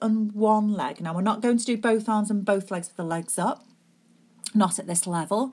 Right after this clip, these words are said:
but just keep it to both arms and one leg for the moment. And feel that little bit stronger connection. You've got it there, but it isn't because, again, you're pulling your abdominals in. We're not going from nought to a hundred and just creating tension. What we want to do is to feel the support. Be aware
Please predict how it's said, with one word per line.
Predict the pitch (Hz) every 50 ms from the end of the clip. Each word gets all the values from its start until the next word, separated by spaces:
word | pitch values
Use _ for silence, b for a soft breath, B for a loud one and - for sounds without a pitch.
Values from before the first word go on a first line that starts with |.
| B B B B B
but | - 202 190
just | - 202 190 190 -
keep | - 220 226 214 220
it | 285 - - - -
to | - - 240 233 233 220
both | 214 - 226 226 254 302 311 - -
arms | 233 196 175 175 175 185 185 196 190 185 -
and | - 180 180 175
one | 175 180 190 190 190 190 190
leg | 190 190 185 180 180
for | - -
the | 175 185
moment. | 175 170 165 151 151 143 143 - - - - - - - - b b b b b b b b b b b b b b b b b b
And | - 190 175 175
feel | - 220 220 220 226
that | 226 214 214 208
little | 208 226 233
bit | 285 302 294
stronger | - - - - - - 240 240 240 254 262 294 294 269 269
connection. | - - - 220 208 180 147 - - - - 175 160 165
You've | 165 165 175 - _
got | - 220 269 302 - -
it | 370 - - _ _
there, | 175 160 156 165 185
but | 196 220 220
it | 262 233 220
isn't | 269 285 277 427 - -
because, | - 285 - - 294 262
again, | 285 277 277 269 254 254
you're | 240 220 - -
pulling | - - - 269 269 277 254 254
your | 254 247
abdominals | 240 - - - 233 220 220 214 214 214 214 208 208 202
in. | 180 165 160
We're | 160
not | 170 214 214 214
going | 233 233 233
from | 220 226 214 208 214
nought | 226 226 226 220 -
to | - 226 220
a | 208
hundred | 208 214 208 208 175 -
and | 156 151
just | - 208 214 - -
creating | - 220 208 208 208 - 202 185
tension. | 175 - - 240 247 247 - - - 180 160 151 160
What | 170 -
we | 185 185
want | 175 190 208 226 233
to | - 220
do | 214 208 202
is | 196 202
to | - - 208
feel | - - - - - - - - 214 226 247 262 247 208 160 156 160
the | 165 - 170
support. | 170 - - 175 - - 196 185 170 131 - -
Be | - 175 185
aware | 214 233 226 226 233 233 233 220 165 147 151